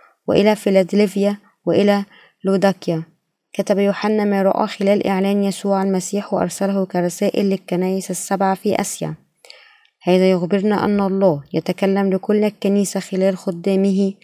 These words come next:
الذين يسيرون أمامنا. الآية الثانية عشر: "فالتفت لأنظر الصوت الذي تكلم معي، ولما التفت رأيت سبع منابر من ذهب،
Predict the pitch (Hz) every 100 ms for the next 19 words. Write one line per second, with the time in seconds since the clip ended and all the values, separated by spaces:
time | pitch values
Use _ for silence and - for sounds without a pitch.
0 | - - _ - 175 170 180 202 196 190
1 | 180 190 190 190 180 - 180 180 180 185
2 | 156 139 - _ _ _ _ _ _ _
3 | _ _ _ _ _ _ _ 196 - 196
4 | 208 208 - 190 190 208 208 185 196 -
5 | - - - - - 165 - 190 - 208
6 | - 208 190 202 202 202 190 - 208 208
7 | 196 185 180 - 185 190 190 196 190 190
8 | 190 214 220 _ - - - 180 185 196
9 | 196 - 185 208 - 202 185 196 196 185
10 | - 196 196 190 185 190 190 185 190 180
11 | 208 175